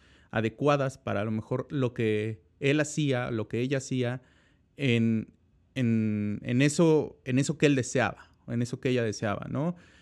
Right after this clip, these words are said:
Eh, les dio la oportunidad de conocer a través de clases en línea maestros que a lo mejor que nunca habían podido tomar su clase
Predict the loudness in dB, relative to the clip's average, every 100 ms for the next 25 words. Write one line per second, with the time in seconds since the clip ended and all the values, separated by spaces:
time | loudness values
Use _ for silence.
0 | _ -4 0 0 2 0 2 4 4 2
1 | 0 2 2 0 0 -2 0 -2 -2 _
2 | _ -10 -4 0 0 2 0 0 0 -2
3 | -2 -2 0 0 -2 -4 -12 _ _ _
4 | -2 0 2 0 0 0 0 0 -2 -2
5 | 0 0 2 2 0 0 0 0 -2 -2
6 | -2 -2 -4 0 0 0 -4 -4